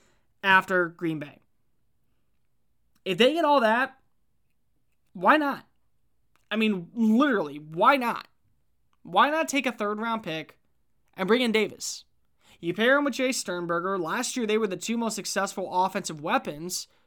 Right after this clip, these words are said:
during their time in twenty eighteen at Texas A and M. Pair 'em together.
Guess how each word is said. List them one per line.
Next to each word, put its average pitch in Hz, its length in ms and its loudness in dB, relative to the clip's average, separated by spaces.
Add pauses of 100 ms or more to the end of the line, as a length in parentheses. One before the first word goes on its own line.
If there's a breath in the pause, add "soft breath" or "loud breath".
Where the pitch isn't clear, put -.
(600)
during 202 380 4
their 185 140 4
time 185 340 -2
in 175 80 -4
twenty 185 380 -4
eighteen 180 720 -6 (440)
at 170 360 0 (220)
Texas 175 280 -6
A 170 120 0
and 165 100 -6
M. 190 300 -6 (460)
Pair 214 120 2
'em 269 80 4
together. 247 360 0